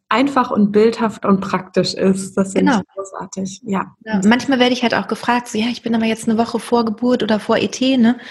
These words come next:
Speaker 2: Was soll ich jetzt machen? Soll ich noch was machen oder nicht?“ Wo ich so denke, „Ja, stell dir doch vor, du würdest einen Berg besteigen in einer Woche.
Speaker 1: Mhm.
Speaker 2: Würdest du noch trainieren oder nicht?“ Ja, natürlich.
Speaker 1: Mhm.
Speaker 2: Jeder vernünftige Mensch, <laughs> ja, sagt natürlich, „Okay, ich trainiere jetzt noch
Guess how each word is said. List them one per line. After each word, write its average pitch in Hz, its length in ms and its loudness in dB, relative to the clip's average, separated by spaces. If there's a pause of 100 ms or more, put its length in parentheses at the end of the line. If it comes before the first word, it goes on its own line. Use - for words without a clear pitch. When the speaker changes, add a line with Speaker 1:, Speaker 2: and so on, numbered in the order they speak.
(320)
Speaker 2:
Was - 100 -6
soll 226 120 4
ich 226 100 -2
jetzt 226 200 -4
machen? 226 500 2 (320)
Soll 226 140 2
ich 226 100 2
noch 226 120 4
was 226 160 0
machen 233 300 2
oder 208 160 4
nicht?“ 240 400 2
Wo 220 60 4
ich 226 100 2
so 233 80 0
denke, 214 380 4
„Ja, 220 200 2
stell 208 200 -2
dir 214 80 0
doch 220 160 -2
vor, 311 200 2
du 202 140 -2
würdest 180 300 -4
einen 185 100 0
Berg 180 240 -4
besteigen 180 460 -2
in 185 100 -2
einer 180 260 -2
Woche. 180 360 -6 (300)
Speaker 1:
Mhm. 214 280 -12 (760)
Speaker 2:
Würdest 226 340 0
du 214 40 2
noch 208 140 2
trainieren 208 480 2
oder 240 160 0
nicht?“ 262 420 -6
Ja, 214 80 0
natürlich. 240 760 0 (140)
Speaker 1:
Mhm. 262 180 -10
Speaker 2:
Jeder 262 720 2
vernünftige 285 480 0
Mensch, 320 460 2
<laughs> 370 400 4
ja, - 160 0
sagt - 200 0
natürlich, 359 460 2
„Okay, 320 240 -2
ich - 140 0
trainiere 349 320 -4
jetzt 349 140 -4
noch 226 120 2